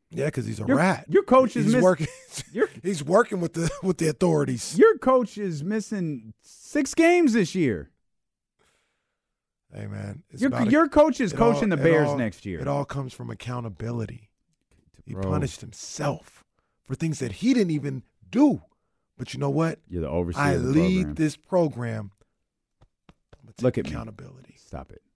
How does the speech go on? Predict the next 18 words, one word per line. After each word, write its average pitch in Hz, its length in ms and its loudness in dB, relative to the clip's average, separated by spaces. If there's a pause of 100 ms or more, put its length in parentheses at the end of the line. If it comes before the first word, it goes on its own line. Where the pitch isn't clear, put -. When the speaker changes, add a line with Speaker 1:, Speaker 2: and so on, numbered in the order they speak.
(240)
Speaker 2:
Turn 113 180 2
the, 110 80 0
turn - 300 -6
the 104 60 -2
character 73 440 -6
off. 57 80 -16 (260)
Turn 175 220 2
K 151 200 2
C 127 220 0
off 110 200 0
and 98 100 0
be 92 100 -2
Kenny 80 220 -4
for 64 140 -12
a 62 60 -14
second. - 340 -20 (1300)
Thank 71 200 -16
you. - 100 -18